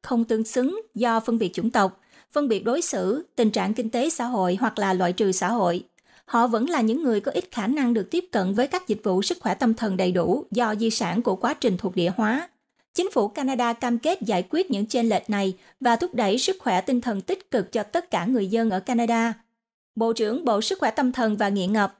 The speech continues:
và Phó Bộ trưởng Bộ Y tế bà Caroline Bennett đã công bố khoản tài trợ hai phẩy hai mươi lăm triệu đô la cho Métis Nation British Columbia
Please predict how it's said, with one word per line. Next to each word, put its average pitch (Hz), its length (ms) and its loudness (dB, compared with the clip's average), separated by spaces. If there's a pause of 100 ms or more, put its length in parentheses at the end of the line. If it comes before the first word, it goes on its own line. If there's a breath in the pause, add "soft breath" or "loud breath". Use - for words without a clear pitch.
và 208 180 2
Phó 240 380 0
Bộ 208 200 0
trưởng 190 300 0
Bộ 196 140 2
Y 226 120 -2
tế 247 380 0
bà 202 180 0
Caroline 220 500 0
Bennett 220 520 0
đã 202 140 0
công 220 220 -2
bố 226 140 2
khoản 202 240 -2
tài 208 160 0
trợ 180 380 2
hai 247 260 2
phẩy 208 340 0
hai - 180 -2
mươi 226 120 2
lăm 226 220 2
triệu 214 280 0
đô 233 100 2
la 226 300 2 (160)
cho 208 180 2
Métis 247 520 0
Nation 220 500 0
British 247 380 0
Columbia 226 520 2